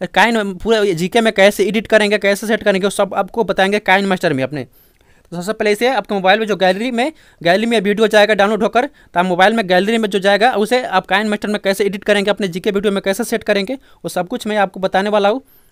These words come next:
तो सब यहाँ एडिट कर देने का, यहाँ से डाउनलोड करने के बाद दोस्तों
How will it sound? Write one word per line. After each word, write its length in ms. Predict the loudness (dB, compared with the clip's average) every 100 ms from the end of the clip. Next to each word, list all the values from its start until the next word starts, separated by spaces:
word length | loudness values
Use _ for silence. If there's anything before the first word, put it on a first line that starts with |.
| _ _ _ -10
तो 80 | -2
सब 180 | -2
यहाँ 180 | 0 0
एडिट 220 | -2 -4
कर 140 | -2 0
देने 200 | 0 0
का, 80 | -2
यहाँ 120 | 0
से 80 | 0
डाउनलोड 280 | 0 0
करने 240 | -2 -2 0
के 120 | 0
बाद 180 | 2 2
दोस्तों 300 | 0 -2